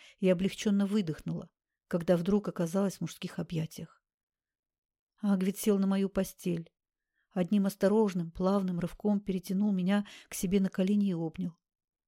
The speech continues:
Прижал подрагивающими руками.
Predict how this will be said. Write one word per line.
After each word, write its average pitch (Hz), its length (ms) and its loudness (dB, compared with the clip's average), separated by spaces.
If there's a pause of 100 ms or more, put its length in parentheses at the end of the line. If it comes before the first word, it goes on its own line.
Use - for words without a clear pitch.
(480)
Прижал 202 360 2
подрагивающими 180 880 0
руками. 175 540 -4